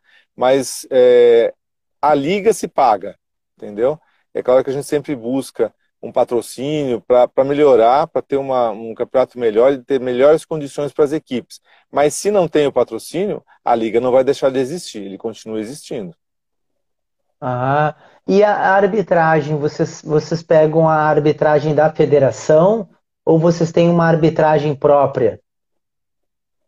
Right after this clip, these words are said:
Speaker 1: Nós temos uma, é, o José Carlos Pelissari, que é um dos grandes árbitros do Brasil, é, ele que faz toda a gestão,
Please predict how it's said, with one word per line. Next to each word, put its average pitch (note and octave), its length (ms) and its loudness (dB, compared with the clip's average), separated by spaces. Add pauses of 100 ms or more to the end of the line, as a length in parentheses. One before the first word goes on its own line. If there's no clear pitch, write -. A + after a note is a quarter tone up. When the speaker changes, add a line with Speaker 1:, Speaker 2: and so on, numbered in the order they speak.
(360)
Speaker 1:
Nós D#3+ 160 0
temos G3 320 0
uma, E3+ 480 2
é, A2+ 840 4
o A#2+ 380 -6
José C#3 260 2
Carlos E3 300 0
Pelissari, A#2+ 640 0
que - 140 -8
é A2+ 40 -2
um A#2 80 -8
dos G2+ 160 -14
grandes G#2+ 360 -4
árbitros G#2+ 400 0
do F2+ 80 -20
Brasil, G2 560 -4 (400)
é, F#2 960 -6 (400)
ele B2+ 240 -2
que - 80 -18
faz C3+ 200 2
toda D3+ 160 0
a - 20 2
gestão, C3+ 760 -2